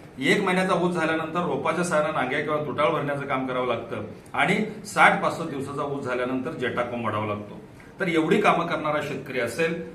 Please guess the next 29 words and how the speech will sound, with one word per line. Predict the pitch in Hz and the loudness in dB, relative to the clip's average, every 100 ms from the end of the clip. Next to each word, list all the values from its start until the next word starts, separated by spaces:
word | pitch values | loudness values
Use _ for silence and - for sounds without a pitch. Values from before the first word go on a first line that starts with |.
| - | -8
अभ्यासू | 131 131 208 220 - | -4 0 2 2 0
शेतकरी | 156 - 139 | -2 -4 -4
असेल | 131 123 160 160 | -4 -4 -6 -4
तर | |
एक | 139 135 | -4 -2
डोळा | 131 127 | -2 -2
पद्धत | 123 123 120 | -4 -8 -6
करावी. | 120 127 151 - - - | -4 -4 -4 -8 -12 -8
एकरी | 131 139 156 147 | -4 -2 -2 -2
एक | 170 - | -2 0
टन | 165 151 | 0 0
बियाणं | 139 127 | -2 -2
लागतं. | 123 123 165 | -2 -4 -6
सहा | 165 143 135 - | -6 -2 -2 -2
ते | 151 | -4
सात | 143 131 127 | -4 -4 -2
हजार | 131 | -4
टिपरी | 127 165 180 190 - - - | -4 -6 -4 -4 -6 -8 -10
किंवा | 147 147 | -6 -4
सहा | 143 143 147 | 2 2 2
ते | |
सात | 170 147 135 | -4 -4 -4
हजार | 131 135 | -4 -2
डोळ्यामध्ये | 127 120 127 131 160 | -2 0 0 0 -2
एक | 131 - 120 | -4 -4 -4
डोळा | 120 | -2
पद्धतीची | 113 110 110 110 156 | -4 -6 -8 -8 -2
लागण | 123 107 104 | -2 -2 -6
होते. | 104 | -8